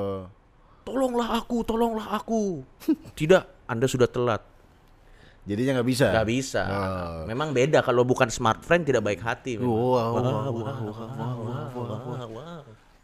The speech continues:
Speaker 2: Nah,
Speaker 1: Iya.
Speaker 2: eh, terus mungkin, eh, beberapa orang tuh nanya,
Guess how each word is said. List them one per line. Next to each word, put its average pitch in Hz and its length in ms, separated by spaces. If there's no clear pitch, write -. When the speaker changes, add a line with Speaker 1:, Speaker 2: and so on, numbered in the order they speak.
Speaker 2:
Nah, 147 320
Speaker 1:
Iya. 110 300
Speaker 2:
eh, 120 480
terus - 240
mungkin, 180 320
eh, 135 160
beberapa 117 400
orang 117 240
tuh 147 160
nanya, 117 400